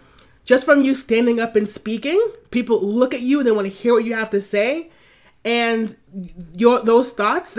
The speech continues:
<laughs> because you have so much skin in the game and you already have so much time spent honing in on your craft,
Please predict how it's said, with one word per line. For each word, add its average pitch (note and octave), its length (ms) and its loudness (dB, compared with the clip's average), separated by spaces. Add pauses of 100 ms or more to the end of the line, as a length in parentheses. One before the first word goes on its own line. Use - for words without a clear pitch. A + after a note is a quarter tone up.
(100)
<laughs> B3+ 140 0
because B3 400 0
you C4 120 0
have A3+ 240 -4
so A3+ 220 -2
much A#3 160 -2
skin G#3+ 300 0
in A#3 80 0
the A3 80 0
game A3 380 0 (360)
and A3 100 0
you A3 220 2
already A#3+ 320 2
have A3+ 200 -4
so B3 120 -2
much G#3+ 220 -6
time A3 480 -4 (240)
spent A#3+ 500 -4 (100)
honing C#4 600 2
in B3 160 2
on B3 100 0
your A#3 140 0
craft, A#3 520 -2